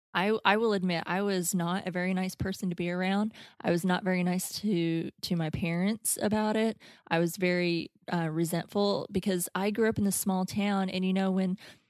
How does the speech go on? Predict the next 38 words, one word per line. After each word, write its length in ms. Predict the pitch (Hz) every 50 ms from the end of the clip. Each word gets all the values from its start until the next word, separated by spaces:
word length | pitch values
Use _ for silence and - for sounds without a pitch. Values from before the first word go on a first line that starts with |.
| _ _ _ _
when 280 | 185 190 185 185 180
Mike 320 | 180 180 180 190 202 202 -
is 160 | 196 175 -
telling 340 | - 208 190 196 196 190 180
that 160 | 175 - 185
story 380 | - - - 190 190 185 185
to 120 | 185 180 170
Will, 340 | 151 165 180 190 190 180 165
we're 140 | 165 175
in 100 | 180 175
the, 160 | 175 175 185 - -
when 220 | - 170 175 165 160
they're 160 | 175 180 180
in 140 | - 175 170
the 80 | 170
shed, 360 | 170 - - 180 175 175 165
and 140 | - - 175
he's 160 | 180 180 -
like, 160 | 180 170 - -
"You 60 | 190
know, 140 | 196 196 196
do 120 | 180 202
you 60 | 196 190
remember 260 | 190 202 214 240 240
when 160 | 226 226 214
we 80 | 214 208
met 220 | 202 208 208 202
in 80 | 202 196
kindergarten 580 | - - 208 208 202 175 180 175 170 170 165
and 160 | 165 165 165
you 60 | 180 208
were, 80 | 208
s-, 160 | 214 - - -
I 120 | - 190 180
was 140 | 170 170
all 120 | - - 208
by 140 | 202 208 202
myself 580 | 208 214 208 - 214 208 202 196 185 180 -